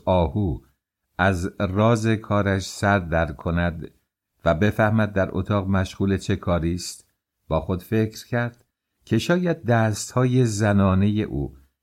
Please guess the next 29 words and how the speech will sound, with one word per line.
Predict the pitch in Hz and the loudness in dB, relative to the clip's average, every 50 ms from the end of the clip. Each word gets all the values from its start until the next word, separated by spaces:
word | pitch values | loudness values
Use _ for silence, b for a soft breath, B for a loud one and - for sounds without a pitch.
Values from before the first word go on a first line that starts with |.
| _ _ _ | _ _ _
بهتر | - 87 90 - - 107 107 | 0 0 0 2 2 0 0
بتواند | 107 104 95 - 95 90 90 87 82 80 - - | 0 -2 -2 -2 -2 0 0 0 0 -2 -4 -6
آن | - 104 104 107 101 95 90 90 | -4 0 2 2 2 2 0 -2
گره | 92 98 113 120 120 131 127 131 127 | -2 0 2 2 4 4 4 2 2
پیچیده | - - - 101 95 - - 92 78 95 | 0 -2 -4 -6 -4 -2 -4 -2 0 0
را | 87 90 85 | 0 0 0
بگشاید. | 80 87 82 73 - - - 67 65 60 62 58 - - _ _ _ _ _ _ _ _ _ _ _ _ _ _ _ _ _ _ _ _ _ - | 0 -2 -2 -4 -4 -6 -6 -4 -4 -4 -6 -8 -10 -12 _ _ _ _ _ _ _ _ _ _ _ _ _ _ _ _ _ _ _ _ _ 0
اما | 92 95 98 | 2 2 2
آهو | 98 - 107 104 107 127 139 147 - - | 2 2 2 2 2 0 -2 -4 -6 -6
از | - 92 92 90 | -4 -4 -2 0
دانستن | 92 120 123 135 143 143 - - 170 175 | 2 2 2 2 2 0 0 0 0 2
موضوع | 170 156 135 127 120 110 113 110 - - 90 | 4 4 4 2 2 0 -2 -2 -2 -2 -2
عکس | - - 107 120 117 117 - - - - - - _ _ _ _ _ | -2 0 0 0 0 0 -2 -8 -14 -16 -16 -18 _ _ _ _ _
حقیقتاً | - - 120 120 120 127 123 120 135 139 143 - 160 165 165 147 | -4 -2 -2 0 0 -2 -2 0 0 0 0 0 0 0 0 0
دچار | 135 110 101 - - 113 104 107 | 0 0 0 0 0 0 0 0
تعجب | - - - 78 85 76 87 87 85 85 | -2 -2 -2 -2 -2 0 -2 -2 -2 -2
گردید. | - 71 65 65 - - 62 57 52 - _ _ _ _ _ _ _ _ _ - | -2 -2 -2 -2 -4 -6 -8 -8 -10 -12 _ _ _ _ _ _ _ _ _ 0
چون | - 107 113 | 2 2 2
شوهرش | - - 113 110 117 113 120 117 - - | 2 2 0 2 2 0 0 -2 -2 0
را | 110 82 | 0 2
از | 82 101 95 - | 2 2 0 -2
پیشنهادی | - 123 123 117 - - 131 139 143 143 147 | -4 -4 -4 -2 -2 -2 -2 -2 0 -2 -2
که | 131 127 | -2 0
روزی | 123 117 123 117 113 120 | 0 0 0 0 -2 -4
هما | 117 101 117 113 110 107 107 | -4 0 0 2 2 2 0
به | 101 95 101 95 90 - | 0 0 0 0 0 -2
صفیه | - - - - 104 98 - - 113 117 | -4 -6 -2 -2 -2 -2 -2 -4 -4 -4
کرده | 110 - 113 104 95 82 85 | -4 -4 -4 -4 -2 -2 -2
بود | 87 85 90 85 76 b | -2 -2 -2 -2 -4 b